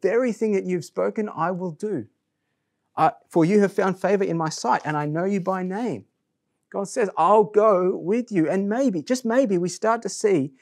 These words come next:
things are back on track. God's gonna go with his people to the promised land. And, and you'd be forgiven for telling Moses to quit while he's ahead, right? That's a good win, good day's work,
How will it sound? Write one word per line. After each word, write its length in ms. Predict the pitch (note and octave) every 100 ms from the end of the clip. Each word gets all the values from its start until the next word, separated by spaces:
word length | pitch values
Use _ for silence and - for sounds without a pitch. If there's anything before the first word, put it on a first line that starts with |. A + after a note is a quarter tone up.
| _ _ _
things 360 | _ G3+ G#3 G3+
are 60 | E3+
back 320 | E3+ D#3 -
on 140 | D#3 D3+
track. 400 | - C#3+ A#2 _ _ _ _ _ _ _ _ _ _ _ -
God's 220 | F#3 F3
gonna 160 | G3+ F3+
go 280 | F3 F#3+
with 120 | G3+ G3
his 100 | -
people 280 | F3+ F3 F3
to 80 |
the 80 | E3+
promised 340 | D#3+ F#3 F3+ F#3+
land. 240 | G3+ F#3+
And, 100 | G3 - _ _
and 120 | F3+
you'd 100 | G3+
be 120 | G#3+ C4+
forgiven 500 | D#4+ G3+ F#3 A3+ B3+
for 100 | G3
telling 240 | G3+ F#3+
Moses 300 | E3 F#3+ A3+
to 80 | D3
quit 340 | - F#3 G3+
while 140 | F3 E3+
he's 140 | D3
ahead, 340 | B2 B2 F#2+ -
right? 260 | - E3 G#3+ _ _ _ _ _ _ _ _ _
That's 220 | F3 F3+ C3+
a 60 |
good 360 | A#2 G3+ A#3 F3+
win, 420 | G3 G3 G3+ F#3+ _ -
good 240 | A#3 F#3
day's 280 | G#3 F#3 D#3+
work, 340 | D#3+ D#3 D#3